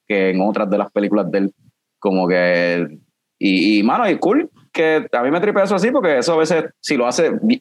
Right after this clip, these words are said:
un melo-, melodrama bien hecho, pues it moves you, tú sabes, se, se,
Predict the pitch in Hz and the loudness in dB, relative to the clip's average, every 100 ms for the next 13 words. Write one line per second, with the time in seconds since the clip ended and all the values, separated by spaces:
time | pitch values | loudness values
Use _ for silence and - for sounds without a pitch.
0 | - 135 151 160 131 135 123 120 147 170 | 0 2 2 2 2 2 2 2 2 2
1 | 175 160 185 196 147 135 120 120 143 180 | 2 2 0 0 0 2 2 4 2 2
2 | 127 123 110 113 101 95 101 92 104 | 0 2 2 2 2 2 0 0 -2